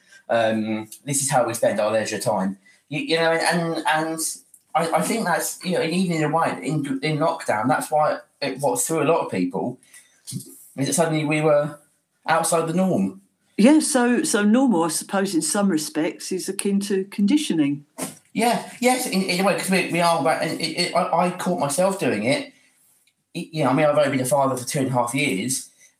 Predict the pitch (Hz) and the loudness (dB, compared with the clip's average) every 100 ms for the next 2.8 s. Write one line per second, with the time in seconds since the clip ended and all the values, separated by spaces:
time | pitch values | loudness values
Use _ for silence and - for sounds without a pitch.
0 | _ 165 165 180 175 165 151 143 143 143 | _ -4 -2 -2 -2 -2 0 0 -2 -2
1 | - 208 170 147 156 160 - - 185 - | -2 0 0 2 0 0 -4 -6 -6 -2
2 | 175 - 143 135 143 139 135 - | -2 0 0 0 0 0 -4 -10